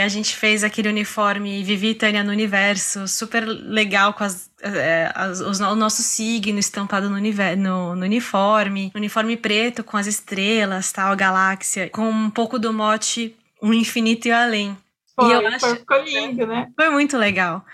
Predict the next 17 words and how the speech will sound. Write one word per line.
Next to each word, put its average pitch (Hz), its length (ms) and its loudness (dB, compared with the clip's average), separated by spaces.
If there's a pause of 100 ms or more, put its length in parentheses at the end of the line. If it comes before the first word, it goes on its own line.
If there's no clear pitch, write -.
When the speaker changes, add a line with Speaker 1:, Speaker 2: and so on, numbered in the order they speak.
(240)
Speaker 1:
Tinha 233 160 0
até 240 200 4
um 277 240 2
E 277 80 4
Tzinho 240 640 0
lá, 214 220 0
um 226 180 2
astronautinha, 226 1200 0 (320)
é, 190 300 -8
desenhado 202 720 2
no 202 60 -6
uniforme. 202 720 -4 (840)
E 220 800 2
eu 214 140 4
acho 240 340 2
que 240 640 0 (240)
isso 247 400 -4